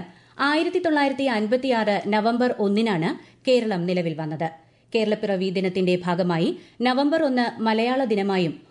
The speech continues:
ഒന്ന് മുതൽ ഏഴ് വരെ ഭരണഭാഷാ വാരമായും ആഘോഷിക്കും. പരിപാടിയുടെ സംസ്ഥാനതല ഉദ്ഘാടനം ഇന്ന് സെക്രട്ടേറിയറ്റ് ദർബാർ ഹാളിൽ മുഖ്യമന്ത്രി പിണറായി വിജയൻ നിർവഹിക്കും. മാലിന്യമുക്ത നവകേരളം ജനകീയ ക്യാമ്പയിന്റെ ആദ്യഘട്ട പ്രവർത്തനങ്ങളുടെ ഭാഗമായി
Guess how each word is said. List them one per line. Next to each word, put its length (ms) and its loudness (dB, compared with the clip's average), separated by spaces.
ഒന്ന് 240 4
മുതൽ 340 2
ഏഴ് 240 2
വരെ 360 0
ഭരണഭാഷാ 720 0
വാരമായും 680 0
ആഘോഷിക്കും. 540 -4
പരിപാടിയുടെ 520 2
സംസ്ഥാനതല 640 0
ഉദ്ഘാടനം 480 0
ഇന്ന് 200 2
സെക്രട്ടേറിയറ്റ് 600 -2
ദർബാർ 400 0
ഹാളിൽ 320 -2
മുഖ്യമന്ത്രി 440 2
പിണറായി 400 0
വിജയൻ 320 -2
നിർവഹിക്കും. 480 -4
മാലിന്യമുക്ത 640 0
നവകേരളം 680 0
ജനകീയ 380 0
ക്യാമ്പയിന്റെ 680 -2
ആദ്യഘട്ട 580 0
പ്രവർത്തനങ്ങളുടെ 840 -2
ഭാഗമായി 500 -2